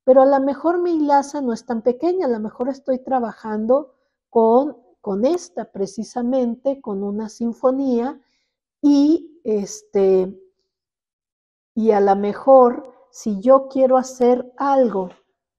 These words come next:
un poquito grande, como la floresta, o como este ejemplo que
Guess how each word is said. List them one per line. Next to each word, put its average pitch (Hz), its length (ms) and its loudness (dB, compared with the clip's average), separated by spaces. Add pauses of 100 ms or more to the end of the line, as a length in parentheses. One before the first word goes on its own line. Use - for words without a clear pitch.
(300)
un 220 160 -8
poquito 240 480 -2
grande, 220 640 -4
como 185 720 -12 (160)
la 214 180 -12
floresta, 214 960 0 (1160)
o 220 240 -2
como 190 680 -4 (1500)
este - 360 -10
ejemplo 214 600 -6
que 190 340 -8